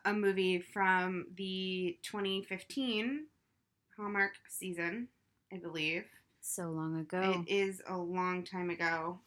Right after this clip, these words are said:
Speaker 1: Um, but yeah, it was released in November of twenty fifteen, so, you know, but <laughs> Hallmark's been doing this for, I believe, a decade in twenty nineteen, so there's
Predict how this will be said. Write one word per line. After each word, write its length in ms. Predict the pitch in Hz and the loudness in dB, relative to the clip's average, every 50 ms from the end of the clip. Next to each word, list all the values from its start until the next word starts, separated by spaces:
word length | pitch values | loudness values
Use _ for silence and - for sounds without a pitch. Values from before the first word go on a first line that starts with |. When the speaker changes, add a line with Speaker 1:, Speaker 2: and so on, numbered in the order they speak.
| _ - | _ 0
Speaker 1:
Um, 500 | 190 190 185 185 180 175 170 170 175 180 - | 4 6 6 8 8 6 6 4 0 0 0
but 140 | 196 185 - | 0 2 4
yeah, 300 | 190 196 190 185 175 165 - | 6 8 10 10 8 8 6
it 100 | 190 185 | 4 2
was 320 | 180 185 180 - - - - | 2 2 0 -2 -4 -6 -2
released 420 | 180 190 185 175 180 180 180 - - | 0 0 2 2 2 2 2 0 2
in 100 | 180 180 | 2 2
November 420 | 175 170 160 165 160 160 160 165 | 4 2 2 0 0 0 0 -2
of 120 | 156 - - | -2 -4 -4
twenty 200 | - 160 156 156 | -4 -2 -2 -2
fifteen, 460 | - 160 151 - - 147 123 - 151 | -6 -8 -8 -6 -6 -6 -4 -6 -8
so, 340 | - - - - - 165 165 _ _ _ _ - - - - _ _ _ _ - - - - - _ _ _ - | -8 -6 -4 -4 -4 -4 -8 _ _ _ _ -20 -20 -20 -20 _ _ _ _ -20 -18 -18 -18 -20 _ _ _ 4
you 100 | 381 359 | 6 8
know, 240 | 349 339 330 330 320 - - | 8 8 8 6 4 2 4
but 220 | 294 285 262 254 - 277 294 269 - - _ _ - | 6 8 8 8 6 4 4 2 2 -2 _ _ -20
<laughs> 440 | - - - - - - _ _ - | -20 -20 -20 -20 -20 -20 _ _ 2
Hallmark's 420 | - 277 277 277 277 269 - - - | 6 8 8 8 8 6 2 0 0
been 120 | 254 247 | 2 2
doing 260 | 233 254 247 247 247 | 4 4 4 4 4
this 260 | 247 240 247 240 - - | 4 4 2 2 0 0
for, 360 | - 233 226 220 220 214 - | 2 2 4 6 4 4 4
I 40 | 208 | 2
believe, 420 | 196 208 202 220 214 208 202 196 - | 0 0 0 0 0 0 0 0 0
a 60 | - | 0
decade 580 | 196 - 196 202 - - 220 214 220 208 226 240 - _ _ _ - | 0 0 -2 -4 0 0 2 2 2 2 0 -4 -8 _ _ _ 0
in 220 | 190 196 190 196 190 | 2 4 4 4 4
twenty 280 | - - 202 196 196 196 | 2 2 2 4 4 4
nineteen, 800 | 202 208 277 311 311 - - 330 339 349 359 370 381 392 381 - | 4 2 2 0 0 0 2 4 6 6 8 8 6 6 4 2
so 680 | - - - 240 240 240 233 240 240 240 240 240 240 233 | 0 6 10 12 12 12 12 10 8 8 6 6 4 4
there's 420 | 233 226 233 226 233 220 - - | 2 2 2 2 2 0 -2 -6